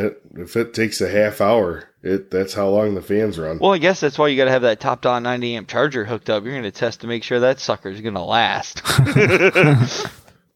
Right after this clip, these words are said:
Speaker 1: Yeah. It, I don't know. They make it. They, they've always
Speaker 2: Sean, you're
Speaker 1: made
Speaker 2: telling me
Speaker 1: it,
Speaker 2: your
Speaker 1: but
Speaker 2: fans run the whole time you're programming a Nissan?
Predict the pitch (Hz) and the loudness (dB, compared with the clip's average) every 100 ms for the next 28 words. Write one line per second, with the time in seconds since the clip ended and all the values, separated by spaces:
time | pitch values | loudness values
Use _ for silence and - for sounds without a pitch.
0 | _ _ _ _ _ - _ - - - | _ _ _ _ _ -20 _ -20 -20 -16
1 | - - - 87 101 90 80 82 - 73 | -18 -10 -2 0 2 0 -4 -4 -4 -8
2 | - - - - - - _ _ 92 87 | -10 -16 -18 -18 -20 -20 _ _ -12 -10
3 | 92 98 110 90 87 101 101 82 - _ | -6 -6 -6 -6 -6 -4 -4 -8 -10 _
4 | - 82 76 82 87 95 104 196 127 113 | -12 -12 -10 -14 -8 -2 2 2 0 0
5 | - 175 175 - 147 151 156 160 123 113 | 0 0 -4 -2 -4 -2 -4 -4 -4 -4
6 | 143 135 127 - 117 131 131 110 101 107 | -4 -6 -6 -4 -4 -4 -6 -6 -8 -10
7 | 131 165 | -10 -12